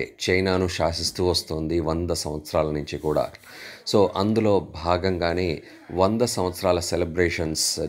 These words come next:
జరుపుకుంటున్నారు చైనా వాసులు. నిజానికి మహమ్మారి కారణంగా ఈ సెలబ్రేషన్స్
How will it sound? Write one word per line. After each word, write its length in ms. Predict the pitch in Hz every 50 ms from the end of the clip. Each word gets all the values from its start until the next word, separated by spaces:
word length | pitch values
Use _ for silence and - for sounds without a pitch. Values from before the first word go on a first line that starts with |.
| 69 65 -
జరుపుకుంటున్నారు 920 | 82 80 76 78 - _ - 80 78 76 - 76 71 73 73 71 78 78 76 76 - - _ _ _ _ - 92
చైనా 260 | 85 80 76 78 76
వాసులు. 460 | 71 67 73 73 - - - 76 73 - - - - - - - -
నిజానికి 680 | 101 101 101 123 120 120 110 - 123 107 85 - - 90
మహమ్మారి 520 | 90 90 92 107 113 117 110 107 98 92
కారణంగా 600 | 90 - 95 85 85 90 90 90 90 90 95 98 - -
ఈ 60 | 95
సెలబ్రేషన్స్ 720 | 90 - 95 87 85 82 85 92 92 90 - 90 87 80 73